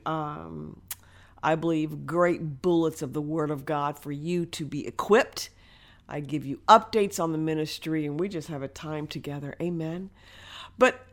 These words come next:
I'm just going to start with faith in a generic sense, meaning kind of generalize, and then I'll, I'll dig deeper as the days go on and even into next week about how to release your faith. But think about faith.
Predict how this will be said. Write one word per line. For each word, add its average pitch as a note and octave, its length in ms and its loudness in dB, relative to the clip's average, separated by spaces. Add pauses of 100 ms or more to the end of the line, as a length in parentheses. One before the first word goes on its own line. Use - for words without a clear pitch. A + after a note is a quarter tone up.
I'm B3 220 6
just F4 260 2
going D4+ 200 4
to A#3 80 0
start A#3+ 500 6
with G3+ 420 4
faith - 920 2
in G#3 120 4
a G3+ 60 6
generic F#3+ 680 6
sense, E3+ 280 2
meaning G3+ 320 2
kind B3+ 220 0
of E3 200 -2
generalize, D#3+ 840 6
and E3 140 2
then F3 160 2
I'll, E3 260 4 (320)
I'll F3 140 8
dig E3 340 4
deeper G#3 400 2
as E3 160 4
the D#3 100 -2
days E3+ 400 2
go E3+ 240 2
on F3 160 6
and E3 120 2
even E3 200 0
into D#3+ 280 -2
next D#3 320 -2
week D#3+ 160 -4
about D3+ 240 -2
how F3+ 140 2
to F3 60 4
release F3+ 640 6
your D3+ 80 2
faith. - 680 -12 (1160)
But B3 440 6
think F4+ 320 4
about D4+ 400 10
faith. B3 840 6